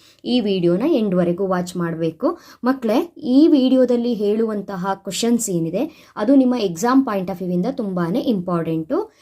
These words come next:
ರೀಸನ್ನು, ಇದು ಬೋರ್ಡ್ ಅವರೇ ರಿಲೀಸ್ ಮಾಡಿರುವಂತಹ ರಿವೈಸ್ಡ್ ಕ್ವಶನ್ ಬ್ಯಾಂಕ್, ಓಕೆನಾ? ಇಲ್ಲಿ ಯಾವ್ಯಾವ ಅಧ್ಯಾಯಗಳಲ್ಲಿ ಯಾವ ರೀತಿಯಾಗಿ ಪ್ರಶ್ನೆಗಳನ್ನ ಕೇಳ್ತಾರೆ, ಯಾವ ಕಾನ್ಸೆಪ್ಟ್ನ ರೆಡಿ ಆಗ್ಬೇಕು ಅನ್ನೋದ್ರ ಬಗ್ಗೆ ಇನ್ಫಾರ್ಮೇಷನ್ನ ಕೊಟ್ಟಿದ್ದಾರೆ.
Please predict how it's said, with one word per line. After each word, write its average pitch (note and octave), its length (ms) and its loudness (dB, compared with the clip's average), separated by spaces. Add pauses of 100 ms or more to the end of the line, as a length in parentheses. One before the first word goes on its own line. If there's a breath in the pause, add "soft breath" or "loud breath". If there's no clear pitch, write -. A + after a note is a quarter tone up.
(120 soft breath)
ರೀಸನ್ನು, A3 640 2
ಇದು G#3+ 220 -2
ಬೋರ್ಡ್ G#3+ 320 0
ಅವರೇ A#3+ 280 2
ರಿಲೀಸ್ G3 380 -4
ಮಾಡಿರುವಂತಹ F3 640 -4 (520 loud breath)
ರಿವೈಸ್ಡ್ B3 760 4
ಕ್ವಶನ್ F#3+ 520 -4
ಬ್ಯಾಂಕ್, D#3+ 340 -6 (100)
ಓಕೆನಾ? G3 440 -2 (280 loud breath)
ಇಲ್ಲಿ D#4 520 4
ಯಾವ್ಯಾವ C4 680 4
ಅಧ್ಯಾಯಗಳಲ್ಲಿ A3 800 -4
ಯಾವ G#3+ 260 0
ರೀತಿಯಾಗಿ A#3+ 500 -4
ಪ್ರಶ್ನೆಗಳನ್ನ G3+ 600 -4
ಕೇಳ್ತಾರೆ, G#3+ 580 -2
ಯಾವ G3+ 240 0
ಕಾನ್ಸೆಪ್ಟ್ನ F#3 600 -6
ರೆಡಿ F#3+ 280 0
ಆಗ್ಬೇಕು F#3+ 520 -2
ಅನ್ನೋದ್ರ F#3 300 -2
ಬಗ್ಗೆ F3+ 240 -4
ಇನ್ಫಾರ್ಮೇಷನ್ನ F3+ 720 -2 (100)
ಕೊಟ್ಟಿದ್ದಾರೆ. F#3+ 720 -6